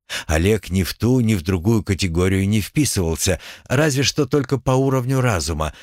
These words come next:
который запросто мог сойти как за детский непосредственный, так и за старческий деменционный.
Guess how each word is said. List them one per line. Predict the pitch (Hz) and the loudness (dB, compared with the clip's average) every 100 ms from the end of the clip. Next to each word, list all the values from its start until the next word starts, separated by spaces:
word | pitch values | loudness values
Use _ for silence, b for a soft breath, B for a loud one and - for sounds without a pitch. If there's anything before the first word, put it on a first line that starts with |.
| B | B
который | - 82 85 85 82 - - | -4 -2 0 0 0 -4 -4
запросто | 85 95 95 101 - 85 | 0 0 0 -4 -2 -2
мог | 85 - | -2 -2
сойти | 90 85 139 139 - b | -2 0 0 0 -2 b
как | 127 95 | -2 0
за | 98 104 | 2 2
детский | 117 117 - 107 | 2 0 -2 2
непосредственный, | 104 101 107 - 151 135 - - 92 82 80 B B | 2 2 0 0 0 0 -2 -2 0 0 -2 B B
так | 170 160 170 | -2 0 2
и | |
за | 127 131 | 2 0
старческий | - 139 127 - 131 - 131 120 - | 0 -2 -2 -2 -2 0 0 0 -2
деменционный. | 110 127 123 101 117 95 76 64 65 | 2 2 2 2 2 2 0 -4 -10